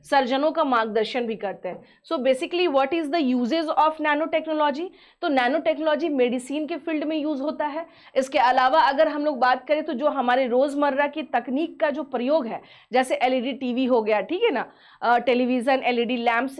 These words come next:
इसमें इसका क्या होता है, यूज़ किया जाता है। तो smallest components of nanotechnology now emit their light from television, L E D lamps and it also guide the surgeon when removing,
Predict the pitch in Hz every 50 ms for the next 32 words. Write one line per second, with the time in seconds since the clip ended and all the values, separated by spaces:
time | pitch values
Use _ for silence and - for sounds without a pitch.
0 | - - 285 277 - 330 359 359 320 349 - 349 330 330 320 302 285 294 285 -
1 | 311 320 339 370 294 240 240 262 262 247 - - - 233 220 202 190 190 190 190
2 | - - 202 240 302 - - - - _ _ - 294 - - 294 277 - 269 269
3 | 277 262 277 311 370 381 381 - 381 - - 311 285 269 262 277 285 269 285 320
4 | 330 320 - 247 269 277 269 269 247 226 220 226 262 269 269 254 240 254 247 233
5 | 226 214 285 294 254 233 240 247 277 330 392 - - 311 294 302 330 269 247 233
6 | 294 294 294 254 247 233 233 262 262 - - - 262 254 247 - 233 214 208 220
7 | 220 233 233 220 294 349 392 403 - - _ - - - 240 247 247 254 220 233
8 | 240 247 247 277 349 330 - 269 285 294 320 285 - - 269 254 262 262 - 359
9 | 349 277 294 262 254 269 247 233 320 294 - - 330 330 320 262 294 240 208 190
10 | 208 240 269 269 247 269 262 254 254 262 262 254 302 349 339